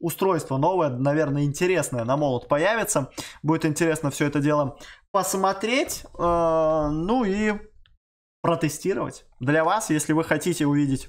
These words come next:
этот контентик уже завтра, то обязательно поддержите данный видос лайком. Давайте соберем максимальную активность. Именно так я пойму, что такое устройство нужно как можно быстрее протестировать. Также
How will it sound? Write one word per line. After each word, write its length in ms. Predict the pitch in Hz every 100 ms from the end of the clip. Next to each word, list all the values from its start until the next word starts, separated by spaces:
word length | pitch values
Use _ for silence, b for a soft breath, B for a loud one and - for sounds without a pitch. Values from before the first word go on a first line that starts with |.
| -
этот 320 | - 202 208
контентик 560 | 208 185 196 180 - -
уже 200 | 147 165
завтра, 400 | 180 226 233 175
то 80 | 160
обязательно 560 | 151 156 165 147 135 B B B
поддержите 600 | 220 220 208 240 202 190
данный 240 | 170 165 160
видос 220 | 156 165
лайком. 340 | 185 202 180
Давайте 280 | 147 147 139
соберем 440 | - 160 175 165
максимальную 580 | 143 147 170 160 147 147
активность. 440 | 143 175 214 208 143
Именно 240 | 139 131
так 180 | 127 123
я 60 | 127
пойму, 240 | 127 123
что 340 | - 127 120 B B _
такое 460 | 202 190 214 202 180
устройство 500 | 160 - 151 139 139
нужно 240 | 135 131
как 160 | 131 143
можно 220 | 135 135
быстрее 300 | 131 147 143
протестировать. 640 | 156 180 180 247 254 214 -
Также 420 | 214 175 139